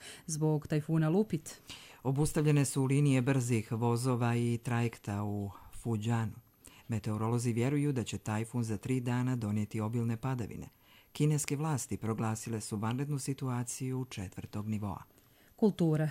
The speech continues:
Speaker 1: Izložba Pruga bez povratka bit će otvorena u muzeju Semberije u Bijeljini večeras povodom gradske slave Svetog Pantelemona.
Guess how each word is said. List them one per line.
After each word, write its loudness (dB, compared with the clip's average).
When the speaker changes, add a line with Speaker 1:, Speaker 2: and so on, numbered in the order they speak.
Speaker 1:
Izložba 4
Pruga 4
bez 2
povratka 6
bit 4
će 2
otvorena 6
u 6
muzeju 6
Semberije 6
u 4
Bijeljini 6
večeras 4
povodom 6
gradske 4
slave 6
Svetog 2
Pantelemona. 6